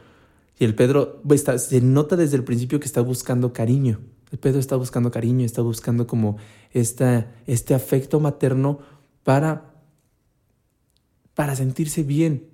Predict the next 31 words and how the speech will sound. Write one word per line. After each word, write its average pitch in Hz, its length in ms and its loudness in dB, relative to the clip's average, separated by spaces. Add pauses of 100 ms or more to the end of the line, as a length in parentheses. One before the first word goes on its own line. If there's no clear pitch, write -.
(300)
Y 143 100 2
de 139 100 6
repente 143 380 2
busca 139 520 -2
como 123 180 0
eso, 123 100 -2
se 131 80 4
mete 127 200 2
a - 40 -2
trabajar 113 420 0
todo 127 100 -2
el 123 60 -2
pe-, 127 160 0
"Mamá, 156 280 2
yo 160 80 0
estoy 147 160 -4
trabajando, 131 420 0
mamá, 135 340 0
te 139 80 -4
voy 127 100 0
a 123 60 -4
traer 123 200 -2
dos 120 160 -6
pesos, 120 320 -4
no 117 80 -2
sé 113 120 -10
qué, 127 120 -4
mamá, 131 320 -2
no 131 80 -2
sé 127 100 -10
qué". 139 160 -6